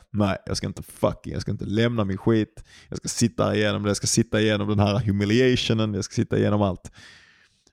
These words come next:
Ehm, mm, och det har varit, det har känts så jävla mycket bättre. Det kändes verkligen som att jag kom åt att bara k-, att våga känna de känslorna. Och sen kom jag också ihåg att jag kände att jag brukar vara så här, äh,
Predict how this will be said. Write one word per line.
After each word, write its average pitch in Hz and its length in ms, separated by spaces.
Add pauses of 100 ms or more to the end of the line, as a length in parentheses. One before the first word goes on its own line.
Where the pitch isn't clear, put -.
(140)
Ehm, 98 560 (1500)
mm, 107 140 (100)
och 107 120
det 101 100
har 101 100
varit, - 380 (480)
det 101 80
har 98 80
känts - 440 (580)
så - 220
jävla 107 380
mycket 98 260
bättre. 90 380
Det 107 80
kändes 98 360
verkligen 104 260
som 87 100
att 90 60
jag - 180
kom 104 260
åt 104 360
att - 140
bara 98 240
k-, - 60 (220)
att 101 160
våga 110 320
känna 110 320
de 107 160
känslorna. 101 420
Och - 140
sen 101 100
kom - 140
jag 110 80
också - 160
ihåg 101 120
att - 80
jag 104 80
kände 101 440 (1400)
att - 80
jag 92 80
brukar 95 220
vara 90 120
så 104 100
här, 92 260
äh, 90 60